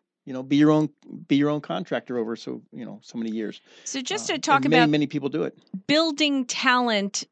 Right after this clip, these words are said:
Speaker 2: Foundation is building T F dot org. I put a link on our Facebook page.
Speaker 1: Mm-hmm.
Speaker 2: Uh, if you're an employer and you're like, "Doug, man, help me out. We need people."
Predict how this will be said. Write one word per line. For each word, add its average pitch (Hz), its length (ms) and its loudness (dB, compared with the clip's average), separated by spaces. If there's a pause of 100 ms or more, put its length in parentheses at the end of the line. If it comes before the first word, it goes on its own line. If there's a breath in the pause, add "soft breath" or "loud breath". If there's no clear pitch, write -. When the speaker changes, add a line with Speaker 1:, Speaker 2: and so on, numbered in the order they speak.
Speaker 2:
Foundation 190 1040 0
is 180 240 0
building 226 640 0
T 254 280 2
F 202 220 4
dot 190 220 6
org. 185 320 4
I 175 80 4
put 214 140 -2
a 233 60 2
link 196 280 0
on 175 80 2
our 160 100 0
Facebook 214 480 -2
page. 214 420 0
Speaker 1:
Mm-hmm. 143 140 -6 (300 loud breath)
Speaker 2:
Uh, 247 260 8
if 269 160 -2
you're 381 200 4
an 392 100 4
employer 254 760 2 (540)
and 208 340 6
you're 226 120 4
like, 196 260 2
"Doug, 226 320 6
man, 175 300 0
help 240 240 0
me 226 120 2
out. 214 280 2 (200)
We 202 140 0
need 196 180 0
people." 143 400 -4